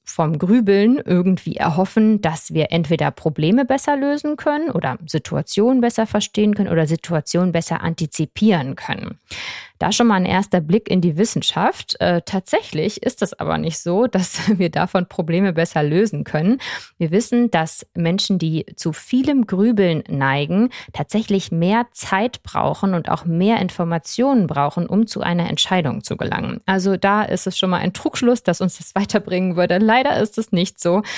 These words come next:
Ähm, insofern, ähm, können wir uns aus der Perspektive schon mal ganz klar sagen, äh, Overthinking hilft uns tatsächlich nicht. Im schlechtesten Fall, ähm, wenn wir jetzt wirklich sehr, sehr viel grübeln,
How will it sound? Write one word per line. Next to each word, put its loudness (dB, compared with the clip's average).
Ähm, 0
insofern, 0
ähm, -2
können 0
wir 0
uns -2
aus -4
der 2
Perspektive -2
schon -2
mal 0
ganz 0
klar 0
sagen, -2
äh, -2
Overthinking -2
hilft -4
uns -6
tatsächlich -6
nicht. -6
Im 2
schlechtesten 0
Fall, 0
ähm, 0
wenn 2
wir 2
jetzt 0
wirklich -4
sehr, 2
sehr 2
viel 2
grübeln, 2